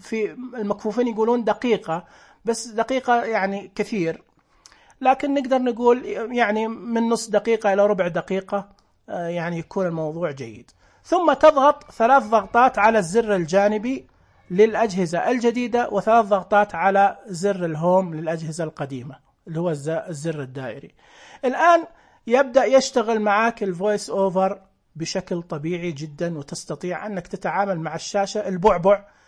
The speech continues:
بشكل طبيعي جدًا وبدون أي مشكلات. ما عندك أي مشاكل في هذا الباب، راح تشتغل بشكل طبيعي. طيب كيف؟ أنا ما أعرف، قدامي بلاطة كاملة زي ما اتفقنا في أول المحاضرة، ما في ولا زر،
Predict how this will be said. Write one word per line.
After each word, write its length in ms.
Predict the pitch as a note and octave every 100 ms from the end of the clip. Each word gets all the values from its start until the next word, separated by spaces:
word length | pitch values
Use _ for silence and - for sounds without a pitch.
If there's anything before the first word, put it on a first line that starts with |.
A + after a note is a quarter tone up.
| _ _
بشكل 460 | F3 - F3 F#3 F3
طبيعي 480 | E3 C3+ C#3+ F3 G3
جدًا 400 | G3 G3 A#3 G#3
وبدون 380 | D#3 D3+ F#3
أي 220 | - F#3 G#3
مشكلات. 640 | G#3 - - A3+ C3+ - _ _ _ _ -
ما 160 | F#3
عندك 380 | G3+ G#3+ G3+ -
أي 120 | A3
مشاكل 480 | G#3 F#3 G#3+ G#3+ G#3+
في 140 | -
هذا 220 | G3 G3+ G#3
الباب، 340 | G#3 E3 -
راح 100 | F3
تشتغل 540 | - F#3 - F#3+ G#3+ A3+ - _ _ -
بشكل 380 | E3 G3+ A3+
طبيعي. 500 | A3 G3 F#3+ D#3+ B2+ -
طيب 180 | E3+ F3
كيف؟ 440 | - D#4 A#3+ E3+
أنا 160 | - G#3+
ما 120 | B3
أعرف، 480 | C#4 C4 G3+ D#3+ -
قدامي 400 | F3 D#3 G3+ A3
بلاطة 420 | A#3+ C#4 B3 F#3
كاملة 420 | - A#3+ A3+ E3
زي 160 | D#3+ F#3+
ما 80 | G#3
اتفقنا 420 | A3+ A3 B3 B3+
في 160 | B3+
أول 320 | B3 C4 C#4 C#4+ - _ _ -
المحاضرة، 680 | C4 B3+ - C#4+ G#3+ D#3+ E3+
ما 180 | E3 A#3+
في 140 | C#4
ولا 200 | C#4 C#4
زر، 280 | A3 A#3